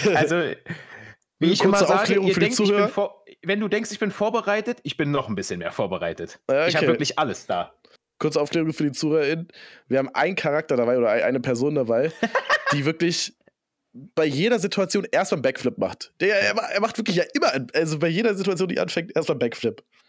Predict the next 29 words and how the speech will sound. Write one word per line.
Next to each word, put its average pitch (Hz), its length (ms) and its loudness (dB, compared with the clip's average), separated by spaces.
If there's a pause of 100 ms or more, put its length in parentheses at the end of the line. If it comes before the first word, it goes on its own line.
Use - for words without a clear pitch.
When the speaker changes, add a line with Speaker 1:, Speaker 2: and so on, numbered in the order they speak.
(480)
Speaker 1:
Na 120 80 0
ja, 113 60 2
gut, 104 120 -4
okay. - 280 -4 (260)
War 117 80 0
jetzt 113 160 -2
auch 110 40 0
nicht 113 120 0
so 113 60 0
Speaker 2:
Genau. - 100 -2
Speaker 1:
spannend. - 300 0
Speaker 2:
Nee, 180 240 4
aber 147 140 0
auf 143 120 -4
jeden 175 160 -4
Fall 175 80 -2
bin 160 140 -6
ich 165 100 -10
da 147 160 -2
hart 143 180 -2
am 151 140 -4
Vorbereiten 165 560 -2
gerade. 165 420 -2 (460)
Es 123 140 -6
wird 160 140 0
auch 160 120 -2
noch 156 140 -2
ein 151 100 -4
bisschen, 143 440 -4